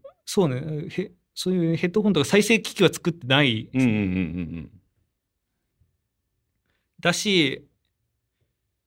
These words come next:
Speaker 1: 最近だとやっぱり海外シェ-、メーカーにシェアをちょっと譲ってしまってる部分が多い。
Speaker 2: あー。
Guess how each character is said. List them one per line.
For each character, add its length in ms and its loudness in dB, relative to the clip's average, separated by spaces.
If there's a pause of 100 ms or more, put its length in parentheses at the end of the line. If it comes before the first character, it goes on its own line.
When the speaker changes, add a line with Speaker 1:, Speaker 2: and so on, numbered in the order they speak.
Speaker 1:
最 260 -2
近 180 0
だ 100 4
と 80 2
や 60 4
っ 20 -12
ぱ 60 2
り 60 2
海 180 6
外 200 8
シ 220 0
ェ-、 40 2
メ 100 4
ー 40 0
カ 80 0
ー 40 2
に 40 -4
シ 160 2
ェ 100 4
ア 40 -2
を 200 -6
ち 120 -10
ょ 20 -8
っ 20 -8
と 280 -10
譲 240 -8
っ 20 -12
て 200 -4
し 120 -4
ま 60 2
っ 40 -2
て 80 -2
る 60 -2
部 100 2
分 120 -4
が 80 -6
多 200 -2
い。 260 -10
Speaker 2:
あ 720 2
ー。 160 -18